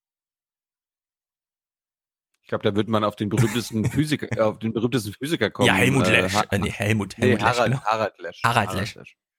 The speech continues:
Speaker 2: Ja, genau, würde ich auch sagen, irgendwie so, ne? Das ist, wahrscheinlich ist es
Speaker 1: Berühmtester
Speaker 2: tatsächlich so, als würde der Lesch jetzt plötzlich in den Bundestag einziehen für die, ja, für wen eigentlich?
Speaker 1: Ich meine, das, das, das ist ja eine der Sachen, die ich auch fordern würde für Deutschland, dass, äh,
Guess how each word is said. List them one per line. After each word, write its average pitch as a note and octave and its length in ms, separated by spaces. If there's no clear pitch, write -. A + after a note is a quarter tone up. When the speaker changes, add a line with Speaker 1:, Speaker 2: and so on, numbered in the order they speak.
Speaker 2:
Ja, G2+ 120
genau, G#2 220
würde G2+ 140
ich - 60
auch A2 100
sagen, - 200
irgendwie - 200
so, G#2 80
ne? A2+ 280
Das A2 120
ist, A2 200
wahrscheinlich C#3+ 380
ist - 140
es C#3 100
Speaker 1:
Berühmtester - 100
Speaker 2:
tatsächlich B2+ 300
so, C3+ 120
als A#2+ 120
würde A#2+ 160
der A#2 120
Lesch A2+ 320
jetzt A#2+ 200
plötzlich A2 420
in A2+ 80
den G2+ 100
Bundestag G#2 420
einziehen - 400
für - 120
die, A2 260
ja, F#2+ 100
für - 160
wen A#2+ 180
eigentlich? D#2+ 180
Speaker 1:
Ich A2+ 60
meine, D#3 180
das, - 180
das, - 460
das C#3 160
ist F#3+ 120
ja E3+ 80
eine D#3+ 200
der D3+ 120
Sachen, D3 240
die C3+ 180
ich - 160
auch E3 140
fordern G#2+ 800
würde A2+ 320
für A2+ 120
Deutschland, G#2+ 520
dass, - 320
äh, F#2+ 840